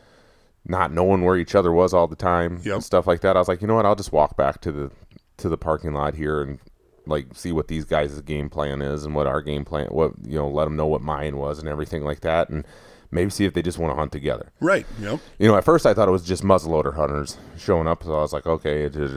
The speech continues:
Speaker 2: Yeah, you
Speaker 1: gonna
Speaker 2: don't wanna
Speaker 1: become
Speaker 2: ruin
Speaker 1: walking."
Speaker 2: their hunt and,
Speaker 1: Well, and
Speaker 2: and
Speaker 1: it was just like, "Okay, well, at least I'll know where they are and what they're
Speaker 2: Yep.
Speaker 1: doing." But then I saw another dog and stuff, so I was like, "Well, they're pheasant hunters," so it's like, "Well, we all might as well just kinda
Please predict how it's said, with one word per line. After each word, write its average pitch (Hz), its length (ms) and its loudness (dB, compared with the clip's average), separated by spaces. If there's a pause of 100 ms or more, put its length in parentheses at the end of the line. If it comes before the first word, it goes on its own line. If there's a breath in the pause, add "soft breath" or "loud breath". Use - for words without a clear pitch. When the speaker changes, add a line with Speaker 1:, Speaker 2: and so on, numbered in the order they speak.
Speaker 2:
Yeah, - 60 -2
you 107 100 -4
Speaker 1:
gonna 123 140 4
Speaker 2:
don't 123 40 4
wanna 123 180 4
Speaker 1:
become 92 120 4
Speaker 2:
ruin 80 100 6
Speaker 1:
walking." 110 160 4
Speaker 2:
their 110 260 0
hunt 110 360 -4
and, 175 80 4
Speaker 1:
Well, 107 160 8
and 107 120 4
Speaker 2:
and 113 80 2
Speaker 1:
it 104 100 4
was 95 120 0
just 101 140 -2
like, 85 140 0
"Okay, 80 340 0
well, 71 380 2
at 73 60 -2
least 82 200 -2
I'll 76 140 2
know 76 80 2
where 71 160 2
they 69 120 0
are 65 280 2
and 67 160 -4
what 69 100 2
they're 73 120 2
Speaker 2:
Yep. 73 60 -4
Speaker 1:
doing." 80 220 2
But 101 100 0
then 117 120 4
I 104 80 4
saw 98 180 2
another 85 260 2
dog 73 360 2
and 71 100 -6
stuff, - 220 -2
so 90 80 -2
I - 20 4
was 80 80 0
like, 90 80 0
"Well, 107 100 2
they're 85 100 4
pheasant 73 280 2
hunters," 85 280 -6
so 82 80 -2
it's 71 120 -6
like, 71 140 -6
"Well, 80 100 2
we 76 140 2
all 73 120 4
might 71 140 -2
as - 100 -14
well 69 140 -2
just 71 220 -10
kinda 69 280 -2